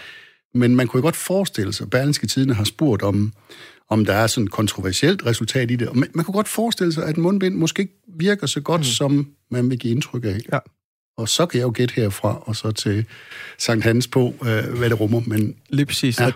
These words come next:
Speaker 2: og det er jo også det her med coronaen. Den er så kompleks, og der kommer så mange, øh, ja, forskelligartede meldinger ud omkring, øh,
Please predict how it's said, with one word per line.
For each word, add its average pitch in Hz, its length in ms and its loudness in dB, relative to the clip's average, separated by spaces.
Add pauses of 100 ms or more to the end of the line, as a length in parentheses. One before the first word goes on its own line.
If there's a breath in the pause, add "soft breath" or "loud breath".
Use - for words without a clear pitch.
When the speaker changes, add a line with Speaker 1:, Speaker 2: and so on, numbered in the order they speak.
(100)
Speaker 2:
og 135 120 2
det 139 100 2
er 156 60 4
jo 175 100 6
også 156 180 2
det 151 80 6
her 143 60 4
med 123 120 2
coronaen. 139 480 2
Den 113 140 0
er 139 120 4
så 165 180 0
kompleks, - 760 -2
og 135 120 -4
der 117 160 2
kommer 147 280 -2
så 123 100 -4
mange, 123 540 2
øh, - 400 -2
ja, 123 120 2 (540 loud breath)
forskelligartede 135 800 0
meldinger 143 420 2
ud 131 240 0
omkring, 139 560 -6
øh, 60 420 -4